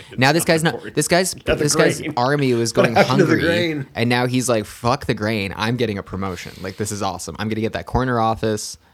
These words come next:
Speaker 2: I'm gonna get that corner
Speaker 1: Totally.
Speaker 2: Star Destroyer. It's gonna be awesome." It's, yeah, yeah. Anyway, so they have a fight. Um,
Speaker 1: Noble
Speaker 2: there's some
Speaker 1: dies.
Speaker 2: cool visuals in the fight. Uh, Ray Fisher, who I think is the only person,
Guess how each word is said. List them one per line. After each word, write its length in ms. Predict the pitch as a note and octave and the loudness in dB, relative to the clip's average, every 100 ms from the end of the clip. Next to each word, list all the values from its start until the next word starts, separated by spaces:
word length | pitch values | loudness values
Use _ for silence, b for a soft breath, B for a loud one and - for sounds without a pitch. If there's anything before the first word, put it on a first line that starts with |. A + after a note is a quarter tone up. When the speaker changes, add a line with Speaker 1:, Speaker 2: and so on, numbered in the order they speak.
| b - | b -8
Speaker 2:
I'm 40 | |
gonna 80 | G#2 | -4
get 120 | G#2+ | -2
that 140 | G#2 - | -4 0
corner 220 | A#2 A#2 | 0 2
Speaker 1:
Totally. 100 | A2 | 0
Speaker 2:
Star 200 | - G#2+ | 0 0
Destroyer. 460 | G#2 - G#2 G#2 F#2+ | 0 0 0 0 -2
It's 180 | G2 | -6
gonna 120 | - G2+ | -6 -4
be 100 | G2+ | -2
awesome." 540 | F#2+ F#2+ G2+ F#2 F#2+ b b b - | -2 -4 -6 -6 -8 b b b -6
It's, 480 | G#2 - - - - | -4 -4 -6 -6 -8
yeah, 200 | G2 F#2+ E2+ B B B | -6 -6 -6 B B B
yeah. 220 | - - - - | -16 -16 -16 -6
Anyway, 300 | G#2 E2+ G2 | -4 -4 -2
so 160 | - | 0
they 80 | D#3+ | 2
have 140 | F#3 | 2
a 40 | F#3 | 0
fight. 360 | - G2+ G2 - b b b b b b _ | -2 -2 -2 -6 b b b b b b _
Um, 400 | A2 A2 G#2+ G#2+ | 0 0 0 -2
Speaker 1:
Noble 240 | G#2+ G2 G2+ | -6 -12 -4
Speaker 2:
there's 200 | D4 D#4+ | -2 0
some 180 | - E4+ | 0 -2
Speaker 1:
dies. 80 | |
Speaker 2:
cool 200 | - G#3 | 2 2
visuals 460 | C#3+ B2+ A#2 A2+ G#2+ | 2 2 2 0 0
in 40 | |
the 80 | G#2 | -2
fight. 480 | G2+ - G2 B2 - - | -2 -2 0 0 -2 -4
Uh, 360 | G#2+ G#2 G2+ G2 | -2 0 -2 -2
Ray 260 | G#2+ B2 C#3 | 0 0 0
Fisher, 520 | - A2 - G#2+ G2+ | 0 -2 0 -2 -2
who 180 | - B2 | 0 0
I 60 | |
think 380 | A#2 D3 D3+ - - | 2 -2 -2 -2 0
is 360 | A2+ G#2 F#2+ b b b | 2 2 -2 b b b
the 140 | A#2+ - | -12 -2
only 340 | C3 C3 C3+ | 0 0 0
person, 680 | B2+ - A2+ - A2 G#2+ | 2 2 2 -2 -2 -4